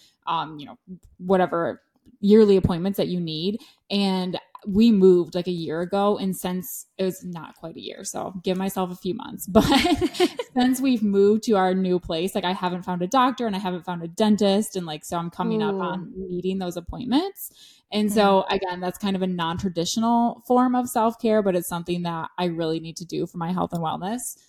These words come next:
Speaker 1: so that if I do need something done, like, I'm gonna need my annual lab work, which we talk
Speaker 2: Mm-hmm.
Speaker 1: about in Nourish Dara all the time, like, those, I'm gonna need those things soon. So I think that I'm gonna try to make some appointments, like, find a doctor and a dentist at least.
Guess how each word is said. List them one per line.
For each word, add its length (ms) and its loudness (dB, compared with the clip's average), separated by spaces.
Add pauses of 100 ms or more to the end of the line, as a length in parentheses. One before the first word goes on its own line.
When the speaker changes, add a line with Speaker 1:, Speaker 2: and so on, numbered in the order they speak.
(140)
Speaker 1:
so 180 -2
that 220 2
if 140 -6
I 120 0
do 220 -6
need 200 -4
something 380 0
done, 300 0
like, 160 -8
I'm 160 -6
gonna 180 -10
need 180 -8
my 100 -6
annual 360 -2
lab 240 0
work, 320 -2
which 260 -10 (160)
we 100 0
talk 200 -4
Speaker 2:
Mm-hmm. 120 -6
Speaker 1:
about 200 -6
in 80 -8
Nourish 240 -8
Dara 240 -8
all 100 -10
the 120 -4
time, 340 -2
like, 160 -10 (300)
those, 640 2 (220)
I'm 280 0 (100)
gonna 200 0
need 180 -4
those 180 -4
things 240 -8
soon. 240 -10
So 220 -4
I 80 -2
think 220 -14
that 340 -10
I'm 120 -14
gonna 140 -14
try 340 -6
to 420 -2
make 340 -4
some 160 0
appointments, 500 -4
like, 120 -10
find 240 -4
a 40 -2
doctor 400 -4
and 120 -4
a 60 -2
dentist 520 -2
at 160 -6
least. 600 -2